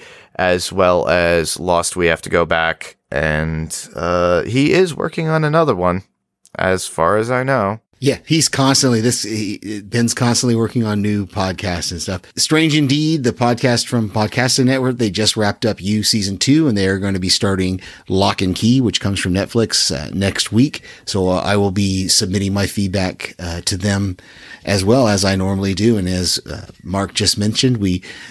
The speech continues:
Speaker 2: there is the Lost Revisited, the We Have to Go Back Lost Revisited podcast, which is a joint venture between Podcastica Network and the Next Level Network. So, uh, they're back as well. So, uh, it's very, very exciting. A lot of things happening with,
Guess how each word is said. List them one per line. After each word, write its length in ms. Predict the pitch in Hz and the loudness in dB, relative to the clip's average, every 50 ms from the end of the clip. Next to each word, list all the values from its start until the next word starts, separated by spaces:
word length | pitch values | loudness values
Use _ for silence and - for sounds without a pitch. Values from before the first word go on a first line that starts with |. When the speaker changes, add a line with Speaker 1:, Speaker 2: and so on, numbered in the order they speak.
| - _ | -8 _
Speaker 2:
there 160 | - 107 101 113 | 0 4 4 4
is 200 | 120 110 95 95 | 4 4 4 2
the 380 | 107 104 101 98 98 95 - | 2 4 4 4 2 0 0
Lost 420 | - 98 98 98 98 92 - - 107 | 0 2 2 4 4 4 2 2 0
Revisited, 440 | 104 95 98 101 98 98 101 92 | 0 2 2 2 2 2 0 -2
the 60 | 87 82 | -2 0
We 120 | 85 95 | 0 2
Have 160 | 98 92 - | 2 2 0
to 60 | - | 0
Go 100 | 90 101 | -2 0
Back 200 | 95 92 90 - | 0 0 0 0
Lost 280 | - 95 92 92 - - | 0 0 0 0 0 -2
Revisited 560 | 95 87 98 104 101 104 104 104 101 101 - - _ | -2 0 0 0 0 0 0 -2 -2 -4 -8 -14 _
podcast, 680 | - 107 101 104 101 - - 104 104 117 120 117 - | -6 -4 -2 -2 -2 -2 -2 -2 -2 -2 -2 -4 -4
which 160 | - 90 - - | -4 -4 -4 -4
is 160 | 90 82 90 | -4 -2 -2
a 140 | 87 87 87 | -2 -2 -2
joint 400 | 87 - 104 98 101 101 - - | -2 -2 -2 -2 -2 -4 -6 -8
venture 380 | 98 101 101 98 - - 104 | -8 -6 -6 -4 -4 -4 -4
between 320 | - 120 113 120 120 107 95 | -2 0 2 2 2 2 2
Podcastica 640 | 117 120 127 - - 117 107 104 - 117 - 107 101 | 0 0 0 0 0 0 0 0 0 0 0 0 0
Network 400 | 104 - 85 101 92 87 - - | -2 -2 -4 -6 -6 -8 -6 -6
and 260 | 98 98 95 92 90 | -6 -4 -4 -2 -2
the 60 | 90 | -2
Next 240 | 90 98 101 - - | -2 -2 -2 0 0
Level 220 | 117 120 120 120 | 2 2 4 4
Network. 480 | 117 123 139 - 156 160 - - - - - - - - - - - - | 4 2 2 4 2 2 2 0 -6 -14 -20 -20 -20 -20 -20 -20 -16 -8
So, 320 | - - - 110 101 101 98 | -4 0 2 2 2 2 0
uh, 140 | 92 90 90 | -2 -2 -2
they're 240 | 92 98 113 123 127 | 0 2 2 4 4
back 400 | 117 135 135 143 139 120 - - | 4 2 2 2 0 -2 -4 -2
as 140 | 117 127 117 113 | 0 0 0 2
well. 460 | 110 127 135 135 135 135 131 131 127 - - - - - - - - - | 2 2 2 4 4 2 2 0 -2 -6 -14 -20 -20 -20 -20 -20 -16 -10
So, 380 | - - - 117 107 101 95 | -4 0 2 2 2 2 0
uh, 160 | 95 87 85 85 | 0 -2 -4 -6
it's 140 | 80 - - | -6 -6 -4
very, 440 | 107 113 117 120 117 117 117 117 120 | 0 4 4 6 6 4 2 0 -2
very 260 | - 123 139 143 143 | 0 4 4 4 4
exciting. 400 | - - - 143 131 131 127 120 | 4 2 2 4 4 4 4 4
A 60 | 113 117 | 4 4
lot 240 | 123 127 123 123 117 | 4 4 2 2 0
of 60 | - | 0
things 280 | - 123 117 113 - | 2 2 2 2 2
happening 500 | - 120 110 104 - 113 110 104 101 98 - - - - - - - - | 2 0 0 0 0 0 -2 -2 -2 -4 -8 -12 -20 -20 -20 -16 -12 -6
with, 360 | 110 107 107 98 90 - | -2 0 0 0 -2 -6